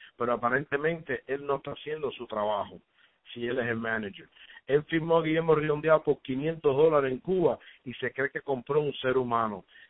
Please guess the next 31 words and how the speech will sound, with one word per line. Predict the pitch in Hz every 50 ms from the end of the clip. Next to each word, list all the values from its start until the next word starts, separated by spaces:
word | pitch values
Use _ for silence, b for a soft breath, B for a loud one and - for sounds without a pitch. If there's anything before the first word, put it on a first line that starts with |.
| B - -
Si | 139 147
él | 165 175 170
piensa | - - 185 185 185 175 151 - - 120 107
que | - - 127 123
todavía | - 131 123 123 127 147 160 160
no | 156
ha | 151 147
ganado | 151 156 156 151 -
suficiente | - 147 127 - 123 117 - - 143 156 165 165 - 160 151
dinero, | 147 143 139 147 151 139 120 107 98 110 _ _ _ _ _ _ _ _ _ _ _ _ _ _ _ -
eh, | 127 127 123 123 123 123 120 120 120
basado | 123 127 120 - - 147 151 160 165
en |
la | 160 156
inver-, | 147 139 139 131 - _ _ _ _ _ - -
en | 127 131 135 131
la | 131
in-, | 135 135 131 131 123 _ _ _
en | 120 123 131 127 123
la | 123 123
inver-, | 123 123 123 120 120 117 120 120 120 _
en | - 120 120 123 120 120
el, | 120 120 127 123
el | - 120 120 123
investment | 123 123 123 - 160 165 - - - 127 117 110
que | - - 131
él | 139 151
hizo | 156 - - 135
de | 127 117
quinientos | - 127 127 143 156 156 156 151 135 127
dólares | 135 135 123 113 110 104 101 92